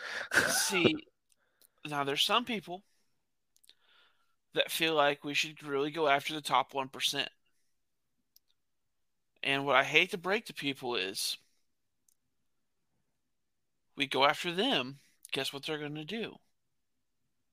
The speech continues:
Speaker 2: We're seeing it right now when they undid Trump's tax breaks. They raised the prices of everything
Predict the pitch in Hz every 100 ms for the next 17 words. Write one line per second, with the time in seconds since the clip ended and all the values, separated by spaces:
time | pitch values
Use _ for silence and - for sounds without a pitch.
0 | _ _ _ - 143 - 135 135 135 143
1 | 143 123 185 196 135 151 131 143 143 -
2 | 139 139 135 139 - 127 127 - 147 202
3 | - 80 - - - - _ _ _ _
4 | _ _ _ _ _ _ _ _ _ _
5 | _ 143 135 131 135 135 131 143 - 220
6 | 247 175 147 135 135 139 123 120